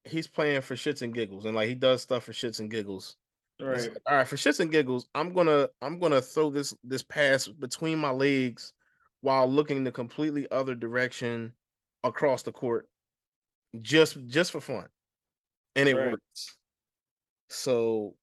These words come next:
Speaker 1: that to me is, like, that's number one player kinda stuff, and he's winning
Speaker 2: Mm-hmm.
Speaker 1: with not as much talent as most players have.
Speaker 2: Yeah, we haven't seen, uh,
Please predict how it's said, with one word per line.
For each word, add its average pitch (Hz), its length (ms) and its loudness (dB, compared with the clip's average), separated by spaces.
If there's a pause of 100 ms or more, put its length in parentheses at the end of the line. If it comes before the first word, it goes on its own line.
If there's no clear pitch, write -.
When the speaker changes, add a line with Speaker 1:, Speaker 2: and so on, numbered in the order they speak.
(240)
Speaker 1:
that 143 480 6
to 147 140 -2
me 123 560 -2
is, 113 360 -2
like, 107 340 0 (1200)
that's 131 280 2
number 131 360 2
one 117 300 -4
player 107 320 -4
kinda 90 340 -10
stuff, - 540 -12 (100)
and 151 220 8
he's 123 140 2
winning 110 500 -2 (580)
Speaker 2:
Mm-hmm. 131 140 -4
Speaker 1:
with 139 260 4
not 135 320 4
as 123 160 6
much 123 280 -2
talent 113 440 -2 (200)
as 113 180 0
most 120 340 0
players 107 300 -2
have. 82 380 -10 (1400)
Speaker 2:
Yeah, 127 180 0
we 135 80 2
haven't 160 240 2
seen, 151 340 -2
uh, 123 340 -2